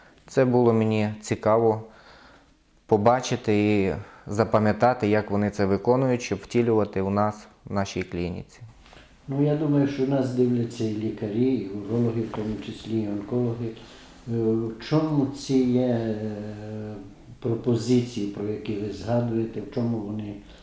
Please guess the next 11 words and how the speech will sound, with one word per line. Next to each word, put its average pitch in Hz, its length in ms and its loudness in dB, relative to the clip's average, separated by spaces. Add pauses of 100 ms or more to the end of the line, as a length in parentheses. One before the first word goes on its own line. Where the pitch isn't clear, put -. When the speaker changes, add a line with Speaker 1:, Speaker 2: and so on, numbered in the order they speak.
(240)
Speaker 2:
е, 107 40 -10 (380)
виявляються 110 800 -2
при 101 260 -10
цих - 260 -8
операціях, 113 580 -6 (120)
про 104 140 -6
які 110 260 -4
ми 110 200 -4
вже 98 100 -10
з 98 320 -14
вами 110 360 -4